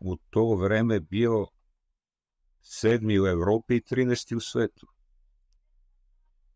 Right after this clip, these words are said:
Znači, imate, imate slu-, slike, izguglajte,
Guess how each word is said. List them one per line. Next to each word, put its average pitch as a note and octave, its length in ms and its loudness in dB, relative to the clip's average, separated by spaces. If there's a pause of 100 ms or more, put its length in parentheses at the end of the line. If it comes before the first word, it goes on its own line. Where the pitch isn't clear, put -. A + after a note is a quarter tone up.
(2750)
Znači, E2 640 -6 (180)
imate, F2+ 680 -2
imate F#2 360 0
slu-, F#2 420 -4
slike, F#2+ 500 -2
izguglajte, F#2+ 880 -2